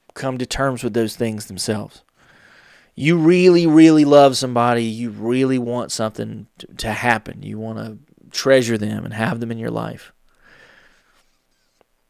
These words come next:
Man, that can mean, like,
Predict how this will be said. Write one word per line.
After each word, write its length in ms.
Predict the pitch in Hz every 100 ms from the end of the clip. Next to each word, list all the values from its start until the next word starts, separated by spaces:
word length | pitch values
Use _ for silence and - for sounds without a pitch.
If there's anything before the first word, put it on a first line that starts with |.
| _ _ _ _ _ _ _ _ _ _
Man, 300 | - 110 98
that 160 | 113 -
can 180 | - 92
mean, 280 | 117 110 101
like, 420 | 104 - -